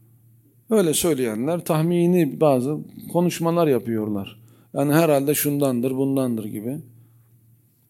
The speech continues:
Öğlen ikindin, işte müşrikler sesimizi duymasın gibi. O ondan dolayı olmuş olabilir vesaire. Bunlar birer tahmindir. İbadetlerde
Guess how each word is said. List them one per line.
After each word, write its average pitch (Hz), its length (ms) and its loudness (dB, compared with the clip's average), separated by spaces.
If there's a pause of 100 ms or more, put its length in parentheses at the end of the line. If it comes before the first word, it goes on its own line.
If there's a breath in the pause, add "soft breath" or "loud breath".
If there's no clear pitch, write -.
(1400 loud breath)
Öğlen 160 420 4
ikindin, 151 760 -2 (120)
işte 147 160 -2
müşrikler 151 640 2
sesimizi 143 580 -2
duymasın 110 580 -4
gibi. 101 260 -8 (880 soft breath)
O 156 140 6
ondan 156 440 4
dolayı 139 280 4
olmuş 131 340 0
olabilir 110 760 -6
vesaire. 117 640 -4
Bunlar 190 560 0
birer 185 240 4
tahmindir. 139 680 -4 (1000 soft breath)
İbadetlerde 170 1120 4